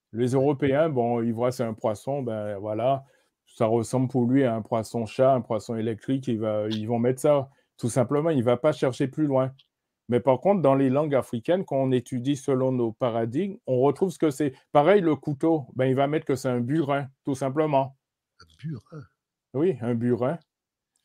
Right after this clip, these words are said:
Speaker 1: Alors que nos langues disent que c'est un couteau. Voilà. Ben, le burin, c'est, bon, ça sert à tailler la pierre. Euh, quelque part, à couper la pierre aussi.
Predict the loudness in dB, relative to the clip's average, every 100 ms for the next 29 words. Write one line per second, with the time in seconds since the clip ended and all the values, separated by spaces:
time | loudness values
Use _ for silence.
0 | _ -6 0 2 2 4 4 6 4 4
1 | 2 -2 -4 0 -2 -2 -6 -6 -2 2
2 | 2 0 _ _ _ _ _ _ _ -14
3 | -10 -8 -8 -10 _ _ _ _ _ -4
4 | 2 4 4 2 2 2 0 0 0 2
5 | 0 2 2 2 2 0 2 2 0 0
6 | -2 -2 -8 _ _ _ _ _ _ -16
7 | -16 -16 _ _ -4 0 2 6 6 4
8 | 0 -4 0 2 0 0 -2 -2 -4 -6
9 | -6